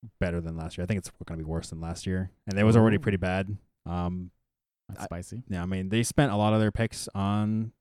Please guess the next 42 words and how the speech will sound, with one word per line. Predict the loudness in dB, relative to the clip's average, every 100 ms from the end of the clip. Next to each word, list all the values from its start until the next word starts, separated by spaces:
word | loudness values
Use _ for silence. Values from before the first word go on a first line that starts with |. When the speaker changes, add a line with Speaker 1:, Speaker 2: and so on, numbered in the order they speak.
| _ _ _ -4
Speaker 1:
defense, | 0 2 2 0 -8 -14 _ _ _ _ -10
so | 2 6
there's | 6
gonna | 4 4
be |
a | 4
lot | 2
of | 2
rookie, | 0 0 0 -4 _ _ _ _ _ _ _ _ -6
uh, | 0 2 2 0 -2
picks | 0 4
over | 6
there. | 6 6 4 0 _ _ _
Um, | -6 0 2 2 0 -4 -8 _
it's | -10 -4
gonna | -2 0
be | 0
really, | 2 2 2 0 -4 _ _ -20 -20 _ _ _ _ _ _ _ _ _ -20 -8
it's | 2
gonna | 6
be | 8 8
a | 6
tough | 4 0 4
year | 2
for | 4 2
Atlanta. | 2 0 0 0 0 -2 -4
Um, | -2 0 0 -2
you | -4
know, | -4 -4 -4 -8 -16
the | -8 -4
head | -2
coach | 0 0
is | 0
gonna | -4 -2
be | -2 -4 -6
playing | -4 -4
for | -2 -2
his | -2
career. | -4 -4 -2 -4 -8 -12
You | -4
know, | 6
Kirk, | 6 6